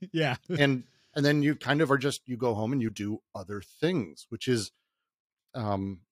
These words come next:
Speaker 2: I mean, that sounds so stupid when I say it out loud because I don't. I, life is work.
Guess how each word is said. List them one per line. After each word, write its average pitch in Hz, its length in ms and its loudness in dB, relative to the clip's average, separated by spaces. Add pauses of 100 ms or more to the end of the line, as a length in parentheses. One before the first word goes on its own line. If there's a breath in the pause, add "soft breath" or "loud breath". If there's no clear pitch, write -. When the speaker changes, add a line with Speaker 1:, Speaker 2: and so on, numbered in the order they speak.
(160)
Speaker 2:
I 123 60 -6
mean, 120 140 2
that 120 140 0
sounds 139 300 -2
so - 280 -2
stupid - 580 0
when 101 140 -6
I 101 80 -4
say 117 180 -4
it 107 100 0
out 107 140 -4
loud 117 220 0
because 104 260 -8 (140)
I 113 80 -4
don't. 143 300 0 (360)
I, 120 220 4 (320)
life 120 380 2
is 110 120 -4
work. 117 340 -2